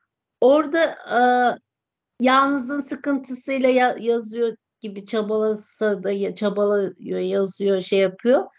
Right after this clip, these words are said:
Ama mesela çağdaşların onu çok fazla tanımaması, edebiyatta kendine, e, çok fazla hani isim, çok ünlü, tanınır olmaması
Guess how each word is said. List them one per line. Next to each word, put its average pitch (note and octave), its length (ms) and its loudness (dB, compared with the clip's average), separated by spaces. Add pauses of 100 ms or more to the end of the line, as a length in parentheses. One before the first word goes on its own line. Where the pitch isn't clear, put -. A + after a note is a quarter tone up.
(320)
Ama D4 300 4
mesela C#4 520 2
çağdaşların C4 800 -2
onu C4 180 -6
çok C4 280 -8
fazla A#3+ 380 -2
tanımaması, G3 1000 -6 (460)
edebiyatta A3+ 680 2
kendine, A3 600 -6 (920)
e, G3 40 -12 (500)
çok A#3 280 -4
fazla G#3 480 0
hani G#3 400 -6
isim, A3 480 -8 (160)
çok B3+ 360 -4
ünlü, A3+ 500 -2
tanınır A3 500 0
olmaması F3+ 920 -2